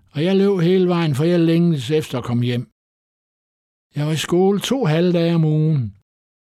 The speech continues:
Arbejdet om morgenen skulle laves, inden jeg tog afsted til skolen, der begyndte klokken ni. På det tidspunkt havde jeg næsten lavet en hel dags arbejde. Når man så kom i skole,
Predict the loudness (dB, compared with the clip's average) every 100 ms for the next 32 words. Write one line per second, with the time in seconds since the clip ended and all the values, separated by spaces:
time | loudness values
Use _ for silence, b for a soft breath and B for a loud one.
0 | _ -4 -2 0 0 -2 -2 -2 0 0
1 | 0 0 0 2 0 0 0 2 2 0
2 | -4 -6 -4 0 0 -2 -6 -6 -2 0
3 | 0 0 -4 -6 -8 -6 -2 -2 -4 -6
4 | -2 0 -2 -4 -10 b b b -4 -4
5 | -2 -4 -4 -4 -4 -2 -2 -2 0 0
6 | -2 -4 -4 -2 -2 -2 -2 -2 -2 -4
7 | -8 -8 -6 -6 -4 -6 -10 -14 -18 _
8 | _ _ _ _ _ _ _ _ _ _
9 | -8 -4 -4 -4 -4 -2 -2 -2 -2 0
10 | 0 -2